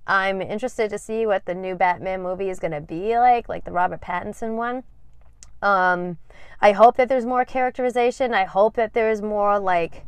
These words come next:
that we get a more, like, relatable and, like, maybe less complicated Bruce Wayne, or, you know, that's just not emo and dark and just, and just relying on that.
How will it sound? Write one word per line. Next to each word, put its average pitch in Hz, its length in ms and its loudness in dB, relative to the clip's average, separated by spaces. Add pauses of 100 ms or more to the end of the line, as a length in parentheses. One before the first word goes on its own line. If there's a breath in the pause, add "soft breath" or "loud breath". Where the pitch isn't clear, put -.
(360 soft breath)
that 180 460 2
we 202 160 -2
get 208 280 4
a 196 120 0
more, 180 720 2
like, 180 300 4
relatable 202 920 0
and, 180 480 -6 (680 soft breath)
like, 175 600 0 (300)
maybe 214 440 0 (140)
less 165 460 0
complicated 349 920 0
Bruce 330 340 -2
Wayne, 330 540 0
or, 143 400 -4
you 262 160 -2
know, 277 400 2 (300 soft breath)
that's 220 300 6
just 214 340 -2
not 214 400 0 (400)
emo 240 500 4
and 185 600 -6
dark 214 520 6 (220)
and 202 340 -4
just, 190 240 -2
and 190 540 -8
just 196 180 -6
relying 180 580 -2
on 185 300 -4
that. 185 380 -2